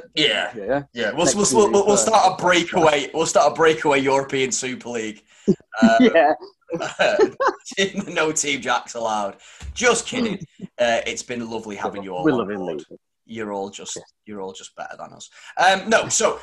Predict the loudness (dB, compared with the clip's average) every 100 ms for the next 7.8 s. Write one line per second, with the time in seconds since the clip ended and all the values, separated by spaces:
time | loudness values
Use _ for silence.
0 | -10 -2 0 0 -2 -2 0 2 0 0
1 | -4 -4 -2 -4 2 2 4 4 2 -6
2 | -8 -10 -12 -10 -10 -10 -12 -8 -6 -6
3 | -6 -8 -8 -10 -6 -6 -2 -2 -2 -6
4 | -20 _ -16 -16 -18 4 6 6 4 -4
5 | -4 -6 -6 -10 -14 -16 -16 -12 -12 -14
6 | -20 -14 -14 -14 -16 -16 -10 -10 -10 -14
7 | -12 -8 -6 -4 -4 -6 -8